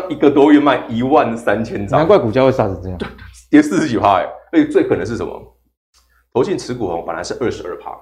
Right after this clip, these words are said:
Speaker 2: 二十二。
Speaker 1: 剩，现在好像剩六趴一起。
Speaker 2: 哦，差那么多。
Speaker 1: <laughs> 对，就剩那么多。
Speaker 2: 绝大多数都卖光了啊。
Speaker 1: 都，都是个投信台啊。可是很奇怪啊，啊，投信一直杀，啊，这些外资一下，这，这，这一堆人是谁？诶，那，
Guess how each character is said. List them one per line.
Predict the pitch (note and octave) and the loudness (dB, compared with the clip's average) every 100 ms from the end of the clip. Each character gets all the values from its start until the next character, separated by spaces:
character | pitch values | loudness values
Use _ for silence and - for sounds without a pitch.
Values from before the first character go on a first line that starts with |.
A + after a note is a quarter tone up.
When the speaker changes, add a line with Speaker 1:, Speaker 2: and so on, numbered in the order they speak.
| _ | _
Speaker 2:
二 | C3 | -6
十 | A2+ | -2
二。 | G#2 G2 - _ _ _ _ | -4 -6 -12 _ _ _ _
Speaker 1:
剩， | A2+ G2 | -4 -4
现 | - C#3 | -6 -8
在 | |
好 | G#2+ | -8
像 | G2 | -8
剩 | G2+ | -4
六 | G2 E2+ | -4 -4
趴 | F2+ | -6
一 | |
起。 | - - | -10 -10
Speaker 2:
哦， | C#3 | -6
差 | A#2 - F3 | -6 0 0
那 | F3 | 0
么 | F3+ | -2
多。 | C#3+ C3+ - A#3 | 2 0 0 -6
Speaker 1:
<laughs> | - | -2
对， | - B2+ | 0 0
就 | |
剩 | A#2+ A2+ | 0 -2
那 | |
么 | G#2 | 0
多。 | E2+ E2 | -4 -8
Speaker 2:
绝 | - D#3 | 2 4
大 | E3+ F3 | 4 4
多 | F3+ | 2
数 | E3 | 2
都 | E3+ | 0
卖 | E3+ | 2
光 | D#3 D3 | 2 2
了 | C#3+ | 2
啊。 | C3 | 4
Speaker 1:
都， | F3+ | 4
都 | |
是 | F3+ | 4
个 | - | 0
投 | A#2+ | -4
信 | - | -4
台 | D2+ E2 | -6 -2
啊。 | E2 G#2 - - | -4 -6 -16 -4
可 | |
是 | G#3+ | 0
很 | G3+ D3+ | 0 0
奇 | - E3 | -4 -4
怪 | B3 G3+ | 2 4
啊， | G3 | 4
啊， | - | 0
投 | F#3+ G3+ | 0 0
信 | A3 | -2
一 | |
直 | F3+ | -6
杀， | F3+ F#3 F3+ F3 - - _ _ | 0 2 2 0 -10 -20 _ _
啊， | D3+ | -4
这 | D3+ | 0
些 | C3 | 0
外 | C#3 | 0
资 | C3+ G#2 | 0 -4
一 | |
下， | - - - _ _ _ _ _ _ _ _ _ _ | -6 -8 -12 _ _ _ _ _ _ _ _ _ _
这， | A#2+ - - | -20 -16 -16
这， | - - | -16 -4
这 | C#3 | -2
一 | |
堆 | C#3 | 2
人 | B2+ | 0
是 | A2 | 0
谁？ | A2 - - - _ _ _ _ _ _ _ _ _ - | -4 -8 -12 -20 _ _ _ _ _ _ _ _ _ -4
诶， | |
那， | F3+ | -2